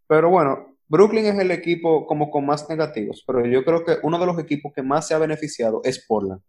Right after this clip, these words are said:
Portland, ya hicimos un post de esto en Instagram, si quieren ir a che-, ir, ir a revisarlo. Portland va a recuperar a Yusuf Nurkic y a Zach Collins, que son su centro y su power forward inicial.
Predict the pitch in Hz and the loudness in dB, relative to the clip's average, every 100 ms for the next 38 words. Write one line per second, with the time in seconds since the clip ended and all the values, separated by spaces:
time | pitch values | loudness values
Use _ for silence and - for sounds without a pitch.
0 | _ - 175 175 160 135 139 160 156 165 | _ 4 6 6 2 2 0 2 -2 -2
1 | 151 151 151 143 143 139 165 156 123 120 | 2 2 2 -2 0 0 0 -2 -4 -4
2 | - 117 127 123 120 - 120 117 127 127 | -4 -2 -2 -4 -4 0 0 2 2 2
3 | 127 120 165 165 139 - - 214 196 170 | 0 -2 0 0 -2 -2 6 6 6 2
4 | 170 - 156 180 170 170 131 117 - 127 | 0 4 4 4 0 4 4 4 6 8
5 | 123 127 147 156 190 - 175 196 202 - | 8 8 4 0 -2 0 2 2 0 -8
6 | - _ _ _ - 143 131 139 135 123 | -20 _ _ _ 2 4 6 2 4 0
7 | 110 104 - _ - 127 139 131 131 131 | 0 -4 -12 _ -12 -6 -4 -4 -4 -4
8 | 160 175 180 - 135 127 135 135 135 131 | -2 -2 -6 -6 -2 0 0 0 -4 -4
9 | 127 123 110 107 | -6 -8 -8 -8